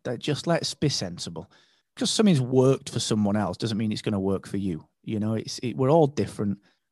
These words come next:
The reason that the things worked for other people is because they come with their mix of, of, of ideas and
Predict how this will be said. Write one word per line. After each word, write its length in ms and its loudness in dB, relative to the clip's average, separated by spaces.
The 80 0
reason 260 6
that 80 0
the 60 -6
things 260 -2
worked 340 2
for 80 -2
other 100 0
people 360 0
is 80 -4
because 320 -6
they 120 -4
come 220 -2
with 120 -6
their 160 -2
mix 340 -6
of, 200 -8
of, 240 -8
of 80 -6
ideas 560 2
and 160 -6